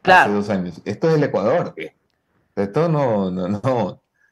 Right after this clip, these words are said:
Speaker 2: no es algo anormal entre nosotros.
Speaker 1: No sé
Speaker 2: Lo
Speaker 1: si te
Speaker 2: Armijos
Speaker 1: parece,
Speaker 2: fue, fue
Speaker 1: no sé si te parece que, eh, pase nuestro invitado para poder comentar entre los tres el, el debate. Solo
Speaker 2: Que
Speaker 1: recordándoles
Speaker 2: pase el
Speaker 1: que,
Speaker 2: invitado.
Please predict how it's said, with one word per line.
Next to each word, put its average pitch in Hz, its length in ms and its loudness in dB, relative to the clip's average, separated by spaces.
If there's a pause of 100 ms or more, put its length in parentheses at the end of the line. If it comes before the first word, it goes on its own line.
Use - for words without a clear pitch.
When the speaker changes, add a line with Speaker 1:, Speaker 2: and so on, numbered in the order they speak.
(180)
Speaker 2:
no 120 140 -2
es 143 60 2
algo 123 240 2
anormal 117 500 0
entre 101 260 -4
nosotros. - 760 -8
Speaker 1:
No 220 160 0
sé 311 100 -4
Speaker 2:
Lo 208 80 0
Speaker 1:
si 381 80 4
te 349 80 0
Speaker 2:
Armijos - 80 2
Speaker 1:
parece, 233 680 2
Speaker 2:
fue, 117 160 -2
fue 120 120 -12 (340)
Speaker 1:
no 202 140 -4
sé 233 100 -12
si 233 140 -8
te 196 100 0
parece 175 400 0
que, 180 400 0
eh, 156 300 0
pase 175 260 2
nuestro 170 300 -6
invitado 160 380 -2
para 143 180 0
poder 147 180 -2
comentar 156 440 -4
entre 156 260 -4
los 120 220 -8
tres 170 360 -2 (500)
el, 123 580 -4 (600)
el 190 160 2
debate. 196 340 4
Solo 254 240 6
Speaker 2:
Que 233 100 4
Speaker 1:
recordándoles 220 520 4
Speaker 2:
pase 208 120 2
el 202 60 4
Speaker 1:
que, 190 60 2
Speaker 2:
invitado. 160 800 0